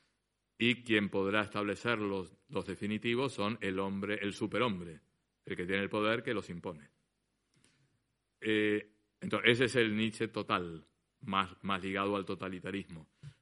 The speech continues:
Pero, eh, en las últimas décadas hay un sinnúmero de filósofos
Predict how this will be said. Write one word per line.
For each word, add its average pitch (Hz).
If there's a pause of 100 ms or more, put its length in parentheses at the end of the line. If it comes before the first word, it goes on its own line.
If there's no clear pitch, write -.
Pero, 127
eh, 98
en 92
las 92
últimas 98
décadas 113 (540)
hay 98
un 98
sinnúmero 101
de 98
filósofos 120